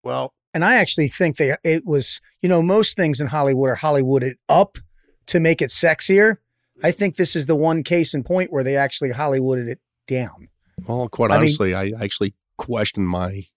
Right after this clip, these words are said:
Speaker 3: my recollection of it because it's so crazy.
Speaker 2: Really?
Speaker 1: Well, let, let's get
Speaker 2: Let's
Speaker 1: into
Speaker 2: get
Speaker 1: that.
Speaker 2: into it.
Speaker 1: Yeah, give
Speaker 2: <laughs>
Speaker 1: u-, give us your recollection of that night, and, and really, I mean, Ray's right. I mean, you look in the dictionary under resiliency.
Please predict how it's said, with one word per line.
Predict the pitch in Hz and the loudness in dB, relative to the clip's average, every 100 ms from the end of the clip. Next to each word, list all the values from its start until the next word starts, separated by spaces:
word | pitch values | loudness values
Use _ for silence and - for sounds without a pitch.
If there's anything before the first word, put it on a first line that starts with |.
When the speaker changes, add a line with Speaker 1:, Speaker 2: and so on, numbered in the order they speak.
| _ _ _ _ _ _ _ | _ _ _ _ _ _ _
Speaker 3:
my | 110 101 | -2 0
recollection | 98 101 107 101 - 104 | 2 0 -2 -6 -6 -8
of | - | -10
it | - - | -14 -16
because | - 98 | -12 -12
it's | - - | -12 -14
so | - | -14
crazy. | - - 98 101 120 _ _ - | -12 -10 -8 -10 -12 _ _ -6
Speaker 2:
Really? | 120 98 - _ _ _ _ _ _ _ _ _ _ _ | -4 -4 -10 _ _ _ _ _ _ _ _ _ _ _
Speaker 1:
Well, | 151 | 0
let, | 175 226 | 0 0
let's | 175 208 - | 0 -2 -2
get | 233 | 0
Speaker 2:
Let's | 202 | 2
Speaker 1:
into | 185 | 4
Speaker 2:
get | 160 | 4
Speaker 1:
that. | - | 4
Speaker 2:
into | 151 123 | 2 0
it. | - - | -4 -6
Speaker 1:
Yeah, | 160 160 131 | 2 2 2
give | 120 175 | 2 2
Speaker 2:
<laughs> | |
Speaker 1:
u-, | 214 170 | 2 2
give | 143 180 | 2 2
us | 202 - | 2 0
your | 185 | -2
recollection | 160 160 156 147 143 - | -2 -2 -2 -2 -4 -4
of | 131 | -4
that | 120 120 123 | -4 -4 -6
night, | 123 120 113 _ | -6 -6 -8 _
and, | 131 123 127 | -8 -8 -8
and | 139 123 | -8 -4
really, | 139 180 160 127 110 _ _ _ _ _ _ - | 0 2 2 -2 -6 _ _ _ _ _ _ -8
I | 131 | -2
mean, | 147 139 131 131 131 131 127 - 123 _ 147 | 2 2 2 -2 -8 -20 -20 -20 -20 _ -16
Ray's | 139 147 143 | 0 2 2
right. | 139 143 110 - - | 2 0 -2 -8 -10
I | |
mean, | 127 | -4
you | 131 143 | -2 0
look | 147 | -2
in | 139 | -4
the | |
dictionary | 120 131 - 127 117 | -2 -4 -4 -6 -4
under | 120 117 | -4 -6
resiliency. | 110 107 131 127 113 - 127 110 | -8 -8 -4 -4 -6 -8 -6 -8